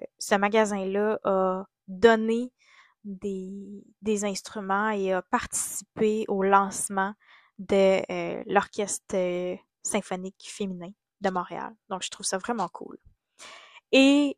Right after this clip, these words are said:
euh, Madge et Ethel font tellement un bon travail qu'en dix jours, le noyau de l'orchestre est complet. Donc, ils ont une quarantaine de femmes. Donc, je vais te présenter un peu,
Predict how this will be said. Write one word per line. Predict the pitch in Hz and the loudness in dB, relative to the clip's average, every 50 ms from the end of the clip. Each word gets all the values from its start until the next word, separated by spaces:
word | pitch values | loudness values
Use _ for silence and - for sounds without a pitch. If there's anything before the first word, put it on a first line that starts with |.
| - - | 2 4
euh, | 196 196 196 190 - - | 6 6 6 6 4 0
Madge | 214 214 214 233 262 285 294 302 277 233 220 220 - - | 2 8 10 12 12 12 12 10 8 4 -2 -4 -2 0
et | 240 254 262 254 240 | 2 2 2 0 -2
Ethel | - - - 233 254 269 262 254 | -2 2 6 8 10 8 8 6
font | - 220 208 | 4 -4 -2
tellement | - - 240 233 240 277 302 | 2 2 2 4 6 6 6
un | 285 233 | 6 6
bon | 196 180 214 247 294 | 6 6 6 6 4
travail | - - 240 214 202 196 190 190 202 220 240 247 - | 4 2 4 4 6 6 6 6 6 4 2 2 0
qu'en | - - 226 214 208 196 | 2 2 4 4 4 2
dix | 185 185 190 240 320 330 262 233 | -4 -2 2 6 6 6 6 6
jours, | 240 240 247 254 262 254 | 6 6 6 6 4 2
le | 226 208 202 196 | 2 2 2 2
noyau | 196 208 233 254 262 277 269 | 4 6 8 8 8 8 8
de | 220 | 8
l'orchestre | 233 214 - - - 247 240 - - - | 6 4 4 2 -2 -2 -2 -2 -4 -10
est | - | -10
complet. | - - 214 196 190 - - - 180 185 - - | -4 0 0 0 0 0 -2 -4 -4 -4 -2 0
Donc, | 214 220 214 - - | 0 0 0 0 -4
ils | 233 208 208 220 | -6 -2 2 2
ont | 226 254 - - | 2 2 0 -6
une | 208 196 185 | -8 -8 -6
quarantaine | - - 262 233 220 233 208 196 - - 220 214 214 214 220 - _ | -2 2 2 2 2 0 -4 -4 -4 -4 -4 -4 -4 -6 -10 -12 _
de | 196 185 190 180 | -2 -2 -2 -2
femmes. | - - - - - - - - - _ _ _ _ _ _ _ _ _ _ _ _ _ _ _ _ _ _ - | 0 0 0 0 0 -2 -10 -14 -16 _ _ _ _ _ _ _ _ _ _ _ _ _ _ _ _ _ _ -2
Donc, | 208 208 214 | -2 0 2
je | 214 | 6
vais | 220 226 | 6 6
te | 226 | 6
présenter | - - 302 269 294 269 254 - 311 320 - - | 6 2 4 6 6 4 4 2 -2 -6 -2 2
un | - 247 233 | 2 2 2
peu, | 208 - - 226 226 247 269 | 2 2 4 6 6 6 4